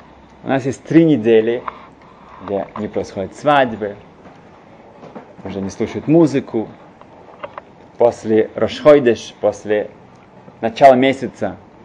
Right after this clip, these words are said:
в этом году, в среду, эм, уже не кушается мясо, не пьется вино. Есть ограничения насчет, эм,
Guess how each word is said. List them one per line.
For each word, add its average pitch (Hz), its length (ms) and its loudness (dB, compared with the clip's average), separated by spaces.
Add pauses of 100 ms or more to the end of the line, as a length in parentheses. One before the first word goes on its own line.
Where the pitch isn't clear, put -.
(420)
в - 40 -18
этом 104 220 -6
году, 104 380 -6 (1300)
в - 60 -20
среду, 113 460 2 (1500)
эм, 104 500 -4 (180)
уже 107 200 -6
не 104 100 -4
кушается 113 460 -6
мясо, 135 440 0
не 107 140 -8
пьется 101 340 -10
вино. 127 540 0 (460)
Есть 101 180 -10
ограничения 107 500 -4
насчет, 98 340 -6 (120)
эм, 98 340 -6